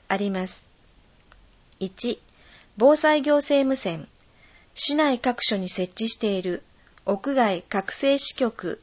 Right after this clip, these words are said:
スピーカーから避難情報を一斉に放送します。二、ラジオ。防災行政無線でお知らせした情報を防災ラジオで放送します。エフエムラジオ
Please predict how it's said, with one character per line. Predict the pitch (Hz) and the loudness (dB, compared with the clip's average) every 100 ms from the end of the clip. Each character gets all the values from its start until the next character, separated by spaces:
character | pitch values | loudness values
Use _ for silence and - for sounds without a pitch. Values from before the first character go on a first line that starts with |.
| - | -10
ス | - | -12
ピ | - 285 | -4 -4
ー | 277 | 0
カ | 269 262 | 0 0
ー | |
か | 262 233 | 0 -2
ら | 220 220 - _ - _ - | -2 -6 -14 _ -20 _ -6
避 | 233 | 0
難 | 285 294 | 2 2
情 | 285 311 | 2 2
報 | 269 240 208 | 2 2 2
を | 185 | -2
一 | 196 | -4
斉 | - 285 285 | -4 2 2
に | 277 | 2
放 | 262 262 | 2 0
送 | 254 247 233 | 2 0 2
し | - | 0
ま | 196 190 | -2 -6
す。 | - - _ _ _ _ _ _ _ _ - | -10 -16 _ _ _ _ _ _ _ _ -6
二、 | 202 220 - _ _ _ _ _ | -2 -2 -6 _ _ _ _ _
ラ | 214 254 | 2 2
ジ | 233 185 | 2 -2
オ。 | 156 - _ _ _ _ - - _ | -6 -12 _ _ _ _ -20 -20 _
防 | - 285 | 6 6
災 | 302 302 294 | 6 0 2
行 | 294 | 2
政 | 294 - 285 | 2 2 0
無 | 285 | 0
線 | 285 254 | 0 0
で | 196 | 0
お | 170 | -2
知 | 180 185 | 0 0
ら | 180 | -2
せ | 196 | -2
し | 196 | -4
た | - 185 | -4 -2
情 | 196 190 | -2 -2
報 | 196 196 185 | -4 -4 -2
を | 185 - _ - _ _ | -4 -8 _ -20 _ _
防 | 220 277 | 4 6
災 | 311 302 | 6 4
ラ | 302 302 | 4 4
ジ | 277 | 2
オ | 214 | 0
で | 190 | -2
放 | 175 190 | -2 -4
送 | - 190 | -2 -2
し | 185 180 | -2 -4
ま | 175 | -6
す。 | 180 - _ _ _ _ _ _ _ _ _ _ _ | -10 -18 _ _ _ _ _ _ _ _ _ _ _
エ | 220 | -4
フ | 277 | 2
エ | 285 | 4
ム | 285 294 | 4 4
ラ | 277 | 2
ジ | 240 185 | 2 -2
オ | 175 | -4